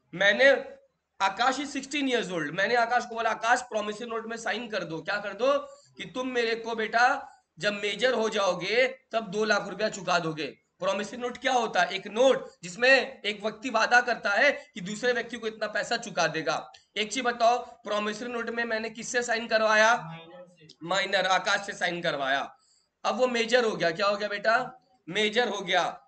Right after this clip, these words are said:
Speaker 1: तो मेरा फर्ज बनता है उसके पास चले जाना और उससे पैसा ले लेना।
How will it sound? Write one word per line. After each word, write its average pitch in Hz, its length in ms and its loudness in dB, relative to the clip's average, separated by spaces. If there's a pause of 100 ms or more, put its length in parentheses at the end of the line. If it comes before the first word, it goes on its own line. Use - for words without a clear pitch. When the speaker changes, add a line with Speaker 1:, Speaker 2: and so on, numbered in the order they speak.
Speaker 1:
तो 175 60 -8
मेरा 202 240 2
फर्ज 226 320 0
बनता 226 260 -4
है 220 60 -4
उसके 226 160 -8
पास 220 200 -4
चले 220 280 -4
जाना 214 260 0
और 214 80 -4
उससे 208 200 -8
पैसा 196 360 -4
ले 185 140 -4
लेना। 160 400 -6